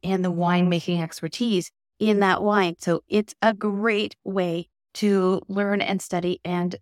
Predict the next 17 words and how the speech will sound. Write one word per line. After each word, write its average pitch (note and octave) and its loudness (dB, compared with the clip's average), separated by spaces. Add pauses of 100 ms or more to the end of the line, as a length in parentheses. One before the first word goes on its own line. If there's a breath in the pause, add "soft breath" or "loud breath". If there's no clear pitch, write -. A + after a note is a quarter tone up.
try E3+ 0
different F3 -4
wine C4+ 0
styles. - -8 (100)
Now, G#3 2
there G#3 4
are G#3+ 8
some A3 0
wineries F#3 2
who G3 0
will F#3+ 2
just G3+ 2 (360)
not F3+ 4
do F3+ 0
a D#3+ -8
second E3 -4
label. C#3 -6